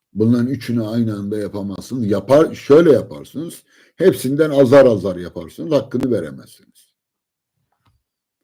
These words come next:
E, dolayısıyla namaz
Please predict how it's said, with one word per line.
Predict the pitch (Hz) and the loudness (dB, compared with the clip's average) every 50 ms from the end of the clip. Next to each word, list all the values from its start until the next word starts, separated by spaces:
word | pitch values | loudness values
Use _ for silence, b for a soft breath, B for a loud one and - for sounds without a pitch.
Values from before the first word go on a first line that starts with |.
| _ _ _ _ _ _ _ _ _ _ _ _ _ _ _ _ _ _ _ _ _ _ _ _ _ _ _ _ _ _ _ _ _ _ _ _ _ _ _ - | _ _ _ _ _ _ _ _ _ _ _ _ _ _ _ _ _ _ _ _ _ _ _ _ _ _ _ _ _ _ _ _ _ _ _ _ _ _ _ -16
E, | 90 85 | -12 -2
dolayısıyla | 90 101 104 110 120 127 117 - - 202 202 165 135 120 110 107 107 113 | 0 0 2 4 2 2 2 0 -4 -4 0 2 2 2 2 -2 -6 -4
namaz | 113 131 147 165 202 208 - - - - _ | 0 0 0 2 2 0 0 -2 -6 -18 _